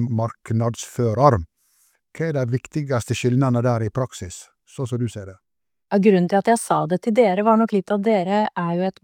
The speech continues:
Speaker 2: markedsføringsbyrå og jobber med grafisk profil og det visuelle delen av kommunikasjonen. Mens min bakgrunn kommer en god del fra, eh,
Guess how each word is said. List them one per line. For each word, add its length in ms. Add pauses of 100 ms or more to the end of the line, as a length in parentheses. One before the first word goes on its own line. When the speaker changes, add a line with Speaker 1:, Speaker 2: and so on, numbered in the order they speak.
Speaker 2:
markedsføringsbyrå 1160
og 80
jobber 260
med 400
grafisk 560
profil 480
og 80
det 80
visuelle 560
delen 380
av 100
kommunikasjonen. 800 (720)
Mens 260 (300)
min 360
bakgrunn 440
kommer 400
en 160
god 240
del 240
fra, 380 (220)
eh, 200